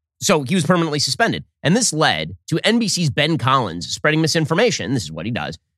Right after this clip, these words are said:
about the suspension of the Wired writer, suggesting that what happened here in the suspension, the permanent suspension of Del Cameron,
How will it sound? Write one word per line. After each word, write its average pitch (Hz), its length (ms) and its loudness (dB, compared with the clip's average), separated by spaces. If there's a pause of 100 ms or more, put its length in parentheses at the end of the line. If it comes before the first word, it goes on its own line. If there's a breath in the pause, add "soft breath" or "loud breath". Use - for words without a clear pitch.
(160)
about 156 380 2
the 143 80 -6
suspension 131 640 -2
of 120 120 -4
the 120 100 0
Wired 117 320 2
writer, 87 320 -2 (320)
suggesting 147 640 0 (240)
that 135 300 0
what 139 260 0 (160)
happened 165 380 0
here 90 420 -4
in 117 120 0
the 104 160 0 (220)
suspension, 156 840 0
the 95 100 -6
permanent 180 320 0
suspension 127 500 -2 (380)
of 123 240 2 (280)
Del 151 220 2
Cameron, 143 460 0